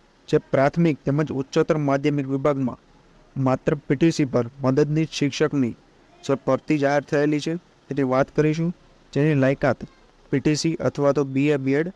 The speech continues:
દર્શાવેલી છે અને આ ભરતી માટે ટેટ કે ટાટ પાસ હોવું ફરજિયાત નથી. તો મિત્રો, આ વીડિયોમાં આ ભરતી વિશે સંપૂર્ણ માહિતી મેળવીશું. તો ચાલો મિત્રો, વીડિયો શરૂ કરીએ.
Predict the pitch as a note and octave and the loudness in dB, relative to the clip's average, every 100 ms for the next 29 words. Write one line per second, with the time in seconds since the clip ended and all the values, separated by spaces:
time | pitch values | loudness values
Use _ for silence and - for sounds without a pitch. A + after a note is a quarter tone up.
0 | _ - C#3 C#3+ D3 B2+ B2 A#2+ A2+ A2 | _ -4 -2 0 0 0 0 -4 -6 -10
1 | - _ _ - C#3+ C3+ A2+ C#3 C#3 C3+ | -14 _ _ -4 -2 0 0 0 0 -2
2 | D3 C3+ B2 B2+ - C3+ C#3+ - C#3+ - | 0 -2 -2 -6 -4 -2 -2 -2 -4 -2
3 | C3 C3+ - C#3 C3+ C3 C#3+ E3 _ _ | -2 -2 -2 -4 -2 -4 -6 -8 _ _
4 | _ _ C3+ C3 B2+ C3+ D#3 _ _ C3+ | _ _ 0 0 2 2 2 _ _ -2
5 | C3+ C#3 A#2+ B2 _ _ _ _ _ - | -2 -2 -6 -10 _ _ _ _ _ -8
6 | A#2+ C3 D#3+ D#3 D#3 _ - C#3 C#3+ D3 | -2 2 4 2 0 _ -4 0 2 2
7 | D3 C#3 C3 C3 C#3+ C#3 C#3 B2+ B2 C3 | 0 0 0 0 0 0 -2 -2 -2 0
8 | C3+ B2+ B2+ C3 E3 - _ _ C3+ C3+ | 0 0 -2 -2 -6 -8 _ _ 0 2
9 | C3+ A#2+ - - - - A#2+ C3 D3+ C#3+ | 2 -2 -6 -14 -12 -8 -2 0 0 0
10 | C3+ C3 C3+ D#3 - C#3 C3 - A2+ G#2 | 0 0 0 -2 -2 -2 -2 -2 -2 -4